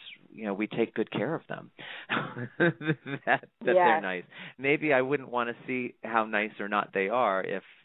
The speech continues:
Speaker 1: things got messed up.
Speaker 2: Were there any celebrities that you considered over the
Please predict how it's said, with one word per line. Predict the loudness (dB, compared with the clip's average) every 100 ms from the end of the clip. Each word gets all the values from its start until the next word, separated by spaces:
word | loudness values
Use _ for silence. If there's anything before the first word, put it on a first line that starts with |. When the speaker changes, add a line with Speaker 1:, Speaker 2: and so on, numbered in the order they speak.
| -8
Speaker 1:
things | -8 -2
got | 2 2
messed | 0 -8 -4
up. | -2 -2 -8 -20 _ _ _ _ _ -20 -20 -10
Speaker 2:
Were | -6 -4
there | -2 -4
any | -4 -8 -8
celebrities | -2 0 0 -2 -2 0
that | -2 -2
you | -8 -10 -10
considered | -10 -12 -10 -6 -4 -4 -6 2
over | 4 4 0
the | -4 -6